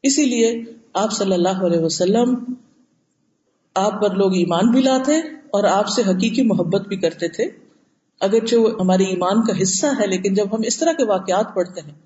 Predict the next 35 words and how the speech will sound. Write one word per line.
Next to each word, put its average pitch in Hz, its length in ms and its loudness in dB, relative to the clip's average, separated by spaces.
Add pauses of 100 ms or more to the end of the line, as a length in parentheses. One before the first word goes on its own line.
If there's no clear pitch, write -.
(380)
اور 208 140 -2
آپ 220 220 -2
کی 220 160 -2
حکمت 254 380 -4
اور 190 100 -2 (200)
فراست 277 480 -2
کو 262 80 2
دیکھتے 185 340 -2
ہیں 190 140 -8
تو 185 160 -8
واقعی 233 400 -2 (680)
دل 226 220 -2
کی 240 180 -6
کیفیت 220 460 0
کچھ 190 180 -2
اور 190 140 2
ہو 185 140 -2
جاتی 156 400 -8
ہے - 100 -20 (500)
کہ - 80 -6 (100)
آپ 226 340 -2
کس - 180 -2
طرح 269 200 0
لوگوں 220 300 0
کے 220 120 -4
دلوں 185 280 -2
کا 190 100 -4
خیال 160 280 -4
رکھنے 160 280 -8
والے 135 240 -12
تھے، - 160 -20 (720)
دل 226 180 2
جیتنے 185 320 -4
والے 143 240 -6
تھے۔ - 280 -18